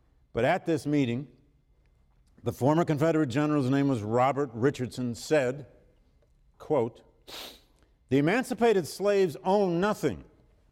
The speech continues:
because nothing but freedom has been given to them." They own nothing because nothing but freedom was given to them. In the absence of slavery,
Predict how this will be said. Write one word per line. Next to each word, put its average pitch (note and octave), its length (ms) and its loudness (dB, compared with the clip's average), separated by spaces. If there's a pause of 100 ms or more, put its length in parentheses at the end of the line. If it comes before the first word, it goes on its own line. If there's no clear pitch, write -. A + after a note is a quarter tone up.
(800)
because C#3+ 300 -2
nothing F3 580 -2
but D3 160 0
freedom E3 560 0 (640)
has C3+ 160 -6
been E3+ 220 -6
given G#3+ 300 -2
to G2 120 -6
them." C#2+ 160 -14 (1500)
They D3+ 160 2
own A3 260 2
nothing G#2 340 -4 (1800)
because A#2 300 -6
nothing D3 420 0
but C3 140 -2
freedom A#2 500 -4 (1000)
was G#2 120 -14
given A2+ 300 0
to - 80 -10
them. C2 180 -12 (1600)
In D3 120 0
the D3 140 4
absence G3+ 420 -4
of F#3+ 100 -8
slavery, B2+ 640 0